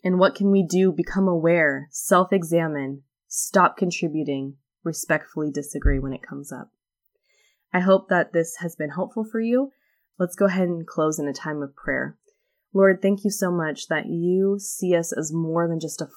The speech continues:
flattened image that the culture would perpetuate. I pray that we would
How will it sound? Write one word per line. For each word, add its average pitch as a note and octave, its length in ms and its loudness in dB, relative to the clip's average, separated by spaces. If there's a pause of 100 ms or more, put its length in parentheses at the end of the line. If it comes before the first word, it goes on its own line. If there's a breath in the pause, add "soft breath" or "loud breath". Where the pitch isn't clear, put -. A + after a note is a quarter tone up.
flattened D#3+ 340 2
image C#3+ 640 -8 (560)
that - 160 -2
the E3 80 -2
culture E3+ 420 0
would D#3 180 -4
perpetuate. D3+ 680 -6 (480 loud breath)
I F3+ 60 0
pray G3+ 240 2
that G3+ 160 2
we G3 120 6
would F3 280 2